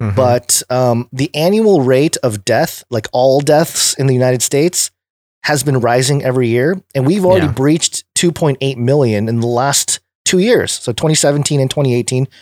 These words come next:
Speaker 2: both
Speaker 1: Right.
Speaker 2: years we had more than two point eight million deaths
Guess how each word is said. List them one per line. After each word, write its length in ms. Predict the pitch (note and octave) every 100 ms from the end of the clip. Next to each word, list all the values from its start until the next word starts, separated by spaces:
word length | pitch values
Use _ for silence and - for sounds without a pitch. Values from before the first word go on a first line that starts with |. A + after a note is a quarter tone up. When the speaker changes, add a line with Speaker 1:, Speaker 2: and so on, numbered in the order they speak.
| - _
Speaker 2:
both 280 | A#2 D3 F3+ F3+
Speaker 1:
Right. 40 |
Speaker 2:
years 320 | F3+ G#3 D#3
we 100 | C#3 C3
had 180 | C#3+ C3
more 160 | D3
than 100 | C3+
two 160 | B2 D3+
point 200 | D#3 C#3
eight 160 | C3 B2+
million 480 | B2 B2+ C3+ C3 A#2+
deaths 480 | C#3 C3+ - -